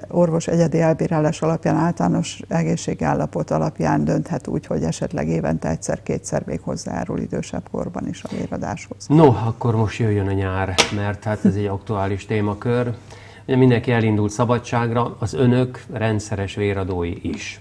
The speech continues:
Speaker 1: Így van.
Speaker 2: Így történhet az, hogy aztán, ö, baj lehet, hogyha, nehogy Isten, valami komolyabb, ö, tragédia,
Speaker 1: Hát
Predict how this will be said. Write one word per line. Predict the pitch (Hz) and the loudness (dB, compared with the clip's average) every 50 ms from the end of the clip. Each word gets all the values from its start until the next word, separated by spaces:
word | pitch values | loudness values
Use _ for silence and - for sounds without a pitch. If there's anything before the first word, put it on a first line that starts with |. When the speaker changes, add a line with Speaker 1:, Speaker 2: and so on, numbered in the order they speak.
| - - - - - - 175 | -18 -20 -20 -18 -8 -6 -6
Speaker 1:
Így | 160 175 202 | -4 -4 -4
van. | 185 - | 0 2
Speaker 2:
Így | 160 143 120 - - | 4 4 4 2 0
történhet | - 113 98 95 92 - 101 98 95 90 95 90 - | -2 0 0 0 -2 -2 -2 -2 -2 -2 -4 -2 -2
az, | 113 123 117 - - | -2 -2 -2 -2 -4
hogy | 110 95 | -4 -4
aztán, | 92 90 87 - - 90 85 85 87 90 - - - - - | -4 -6 -6 -8 -8 -6 -6 -6 -6 -8 -10 -14 -18 -16 -12
ö, | - 87 82 82 82 80 | -10 -10 -8 -8 -6 -6
baj | 82 85 82 80 80 | -6 -6 -6 -6 -6
lehet, | 92 92 87 101 95 - | -6 -6 -6 -6 -8 -8
hogyha, | - - 87 - - - 87 82 82 - - | -8 -10 -10 -10 -8 -6 -6 -6 -6 -6 -6
nehogy | 101 92 87 87 90 | -6 -6 -4 -4 -6
Isten, | 92 - - 98 90 | -6 -6 -6 -6 -4
valami | 92 95 87 85 87 87 | -4 -4 -4 -4 -4 -4
komolyabb, | - - 110 90 85 80 78 76 76 78 78 - - - - - - - - - | -2 -2 -2 -2 -2 -4 -6 -6 -8 -10 -12 -14 -18 -20 -20 -20 -20 -20 -18 -14
ö, | - 82 80 82 | -12 -12 -12 -10
tragédia, | - 90 85 82 80 78 78 78 - 85 80 80 | -8 -6 -6 -6 -6 -8 -8 -8 -8 -8 -8 -8
Speaker 1:
Hát | 80 80 - - - | -10 -12 -14 -16 -16